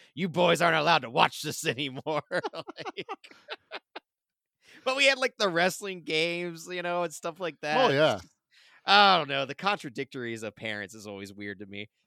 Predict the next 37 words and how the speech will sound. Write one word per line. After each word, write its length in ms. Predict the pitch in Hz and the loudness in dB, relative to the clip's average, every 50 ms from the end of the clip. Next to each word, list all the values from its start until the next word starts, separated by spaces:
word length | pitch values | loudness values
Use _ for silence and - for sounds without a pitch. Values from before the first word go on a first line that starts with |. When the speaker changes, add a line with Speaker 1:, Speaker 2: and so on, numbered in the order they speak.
| _ _ - | _ _ -16
Speaker 2:
That 220 | 151 - 131 131 127 | -10 -6 -4 -4 -2
is 180 | 127 117 - | -4 -4 -4
kinda 220 | - - 113 110 110 | -4 -6 -6 -4 -4
weird. 260 | - - - - - | -4 -4 -4 -4 -6
Speaker 1:
<laughs> 40 | - | -6
Speaker 2:
I, 60 | 190 | -6
I, 180 | - - 170 175 | -6 -6 -6 -6
you 160 | 190 190 196 | -4 -2 0
know, 100 | 196 185 | 0 2
I 260 | 185 185 202 220 226 | 2 2 2 0 0
only 220 | 220 208 190 180 165 | -2 -6 -6 -6 -4
had, 160 | 165 165 156 | -4 -2 -2
like, 180 | 147 131 123 110 113 | -2 -4 -6 -8 -12
one 280 | 120 120 131 139 143 147 | -14 -12 -10 -10 -8 -8
or 100 | 147 131 | -10 -10
two 220 | - 139 135 131 | -8 -6 -6 -4
wrestling 420 | 120 110 110 120 - - 139 135 131 | -2 -2 -2 -4 -4 -6 -8 -8 -8
figures, 440 | - - 135 131 131 131 135 127 - | -6 -8 -8 -8 -6 -8 -8 -8 -8
but 100 | 120 131 | -4 -4
that 120 | 139 147 | -2 -2
was 140 | 156 143 - | -4 -6 -8
because, 300 | 165 - 170 151 143 131 | -6 -4 -2 -2 -2 -2
you 60 | 143 | -2
know, 140 | 139 131 123 | -2 0 0
like, 160 | 120 117 113 _ _ _ _ _ _ _ _ _ _ | -2 -2 -4 _ _ _ _ _ _ _ _ _ _
Jimmy 260 | - - 127 117 120 123 | -12 -10 -8 -6 -6 -6
and 80 | 123 117 | -4 -2
Jared, 360 | - 160 160 156 139 120 113 | 0 0 2 2 0 0 -2
they 120 | 123 123 | -4 -4
run 300 | 120 123 127 123 123 120 | -2 -2 -2 -2 -2 -2
the 100 | 113 113 113 | -4 -2 2
wrestling 440 | 147 175 185 - - 160 151 135 | 4 4 4 4 2 -2 -2 -2
<laughs> 0 | |
side 300 | 127 - 151 139 135 135 | -2 -2 0 2 2 0
of 100 | 131 120 117 | 0 -4 -8
the 60 | 127 | -10
show. 440 | - - 147 135 131 127 127 120 | -8 -6 -4 -4 -2 -2 -4 -6